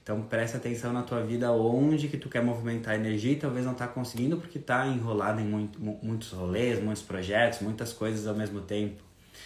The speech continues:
Então, essa é a minha dica. Pra você ter uma ação assertiva, você precisa ter uma mente mini-,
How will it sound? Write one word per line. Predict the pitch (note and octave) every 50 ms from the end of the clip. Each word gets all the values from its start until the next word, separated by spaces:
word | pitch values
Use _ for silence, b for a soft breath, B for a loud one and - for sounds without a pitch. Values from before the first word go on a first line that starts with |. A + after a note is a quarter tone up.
| B B B B B B B
Então, | - G#2+ G#2+ A2
essa | A2+ A#2 A#2 B2+
é | A#2+
a | A#2+
minha | B2 B2+ B2+ B2+
dica. | B2 B2+ B2+ B2 - G#2+
Pra | F#2 G#2+ G#2+
você | G#2 G#2+ G#2 - A2+
ter | G#2+ - A#2
uma | A2+ A#2 A2+
ação | A2+ A2+ - A#2 A2+ A#2
assertiva, | A2+ - - A#2 A#2 - - - A#2 B2 B2 B2+
você | B2 B2 A#2 - G#2
precisa | - - - A2 A2
ter | A2+
uma | A2 A2 G#2+
mente | G2+ G2 G#2 A2+ B2 B2+ B2 A2+ - - G2
mini-, | G2 G2 F#2+ G2 G2 G2 -